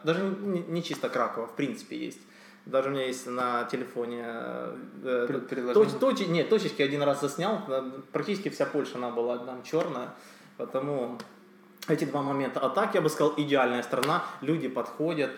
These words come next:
Speaker 1: всё, всё
Speaker 2: Цены
Speaker 1: отлично,
Speaker 2: одни
Speaker 1: э,
Speaker 2: из самых низких в Европе.
Speaker 1: развивается, всё отлично, всё движется в правильных направлениях. То есть я вижу тренд.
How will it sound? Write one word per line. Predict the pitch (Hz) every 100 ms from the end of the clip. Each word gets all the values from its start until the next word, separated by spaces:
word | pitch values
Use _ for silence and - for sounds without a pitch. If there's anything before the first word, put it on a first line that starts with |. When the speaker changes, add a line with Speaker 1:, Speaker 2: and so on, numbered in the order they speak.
| -
Speaker 1:
всё, | - 165 131
всё | - 156
Speaker 2:
Цены | 156
Speaker 1:
отлично, | 160 151 147 131
Speaker 2:
одни | 127 143
Speaker 1:
э, |
Speaker 2:
из | 139
самых | 139 131
низких | 147 139 131
в |
Европе. | 139 147 135
Speaker 1:
развивается, | 147 156 175 175 165 160
всё | - 151
отлично, | 147 151 180 175 139 127
всё | -
движется | 139 175 180 170 143
в | -
правильных | 190 185 170
направлениях. | 175 151 143 127
То | 135
есть | 131
я |
вижу | 165 151
тренд. | 143 147 117